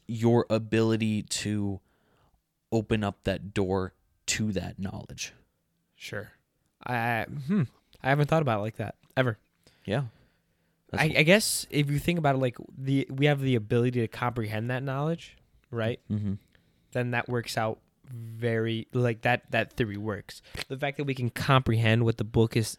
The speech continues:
Speaker 2: what we're reading in the book, tells us or gives us the idea that knowledge comes from within.
Speaker 1: That, that's why in science, it's always a scientific discovery, not something that we have created, because it's always been there,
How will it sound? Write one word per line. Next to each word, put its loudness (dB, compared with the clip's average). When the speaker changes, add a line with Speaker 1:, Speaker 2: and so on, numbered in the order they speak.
Speaker 2:
what 2
we're 2
reading 0
in -2
the -2
book, -2
tells 0
us -4
or 0
gives -2
us -8
the -4
idea -2
that -4
knowledge -6
comes -8
from -8
within. -4
Speaker 1:
That, 2
that's 4
why 6
in 0
science, 2
it's -6
always 2
a -2
scientific 0
discovery, -2
not 4
something 2
that -4
we 2
have -2
created, -2
because 2
it's 2
always 6
been 2
there, -6